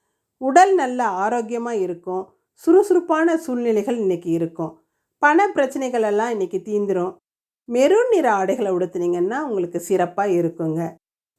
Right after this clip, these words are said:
சுவாதி நட்சத்திரக்காரங்க ஆஞ்சநேயரை வழிபட்டு காரியங்களை துவங்குனீங்கன்னா சிறப்பா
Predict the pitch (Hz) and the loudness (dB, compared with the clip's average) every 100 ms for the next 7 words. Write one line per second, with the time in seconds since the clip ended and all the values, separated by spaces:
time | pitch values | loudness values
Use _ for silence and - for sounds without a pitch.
0 | - 285 302 480 571 480 330 320 226 208 | -6 0 2 2 2 0 0 -2 -2 -2
1 | 190 185 170 175 175 165 _ _ _ - | 0 0 -2 -2 -4 -6 _ _ _ -8
2 | 185 277 330 381 339 339 349 277 185 175 | -2 2 4 4 4 2 0 0 -2 -2
3 | 175 170 190 180 - 226 220 226 226 226 | -4 -6 -8 -10 -10 -2 2 4 2 2
4 | 226 233 175 165 160 160 160 185 220 - | -2 -2 -4 -2 0 0 0 0 -2 -4
5 | 196 185 - | -2 -2 -2